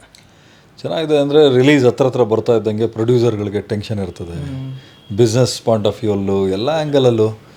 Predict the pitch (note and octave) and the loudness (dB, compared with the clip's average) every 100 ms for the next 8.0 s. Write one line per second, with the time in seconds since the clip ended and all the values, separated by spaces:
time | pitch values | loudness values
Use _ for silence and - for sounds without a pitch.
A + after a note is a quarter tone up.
0 | - - - - B2+ B2+ C#3 C#3 C#3 C#3+ | -20 -20 -18 -2 2 4 6 6 6 6
1 | C#3+ C#3 - - - B2 A#2+ - D#3 D3+ | 6 4 -2 -16 -4 -2 0 0 2 4
2 | D3 C#3 C3+ D3 D#3+ C#3+ A#2+ C#4 B3 G2 | 4 2 2 0 0 2 4 4 4 0
3 | - G#2+ A#2 A#2 - G#2+ F#2+ C3+ B2+ C#3 | -6 -6 0 0 0 -6 -6 -10 -10 -8
4 | E3 D#3 C3+ B2 C#3+ B2 A2+ G#2+ - - | -6 -6 -4 -4 -2 0 2 0 -4 -20
5 | - - E3 F3 E3 F3+ C#3+ C3+ C#3 - | -20 -4 -2 0 2 6 6 6 2 0
6 | G#2 G2 A2+ A2 F#2+ - F#2+ E2+ - F#2 | -8 0 2 4 0 -4 -10 -10 -12 -14
7 | G#2 G#2+ G#2+ A#2 A#2+ A2+ A2 A2 A2 G2+ | -8 -6 -2 -2 -2 -4 0 2 2 -2